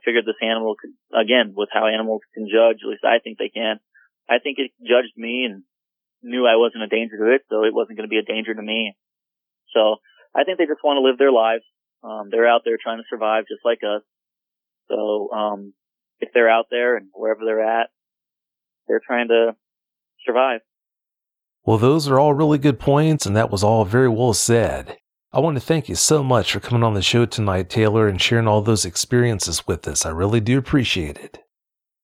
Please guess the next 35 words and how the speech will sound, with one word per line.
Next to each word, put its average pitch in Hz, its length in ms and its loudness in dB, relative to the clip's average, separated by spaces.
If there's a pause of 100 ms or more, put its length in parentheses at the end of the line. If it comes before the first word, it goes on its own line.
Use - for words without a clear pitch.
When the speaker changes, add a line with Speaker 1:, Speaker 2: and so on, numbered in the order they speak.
(160)
Speaker 1:
Thanks 117 300 -4
for, 120 200 4
uh, 117 240 6 (120)
allowing 117 300 0
me 123 120 -4
to 117 80 -4
do 123 200 -10 (100)
so, 107 340 0
and, 104 220 -12
uh, 107 260 -2
hopefully 120 420 -2
more 113 200 -6
people 127 440 -6
will 101 260 -6 (800)
share 117 160 4
their 120 160 4
experiences, 135 600 -2
and 104 100 -12
we 104 140 -8
can, 107 180 -8
uh, 107 260 -4 (680)
learn 113 260 -4
more 120 400 2 (720)
about 110 420 0 (160)
what's 113 320 -2
going 120 200 2
on 127 180 2
out 135 180 0
there, 160 200 -2
and 98 180 -14 (840)
hopefully, 113 400 -2
uh, 110 240 2
other 110 140 -2
people 117 240 -8
have 113 260 2